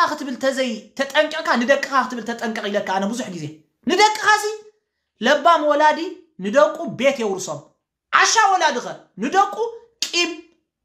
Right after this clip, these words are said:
ፅልኢ የውርሶም ማለት እዩ። ስለዚ ምስ መሳኪን ቆልዑ ኣብ ዘይወዓልዎ ብፅልእን ብናይ ስ-፣ ንስድራ ቤቶም ዝፀልኡ ሰባት ንዕኦም ብጎባ ዓይኒ ጥምትዎም።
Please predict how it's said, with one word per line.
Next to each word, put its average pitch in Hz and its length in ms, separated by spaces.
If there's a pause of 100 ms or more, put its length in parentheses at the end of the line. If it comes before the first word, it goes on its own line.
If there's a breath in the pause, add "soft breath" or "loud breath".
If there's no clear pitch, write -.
(420)
ፅልኢ 339 400 (360)
የውርሶም 247 500
ማለት 285 240
እዩ። - 100 (520)
ስለዚ 262 300
ምስ 320 180 (100)
መሳኪን 320 460
ቆልዑ 285 240 (140)
ኣብ 262 200
ዘይወዓልዎ 269 800 (1200)
ብፅልእን 311 680 (500)
ብናይ 269 520
ስ-፣ - 180 (240)
ንስድራ 254 400
ቤቶም 320 280
ዝፀልኡ 269 320
ሰባት 302 300
ንዕኦም 254 300
ብጎባ 226 260
ዓይኒ 208 240
ጥምትዎም። 175 440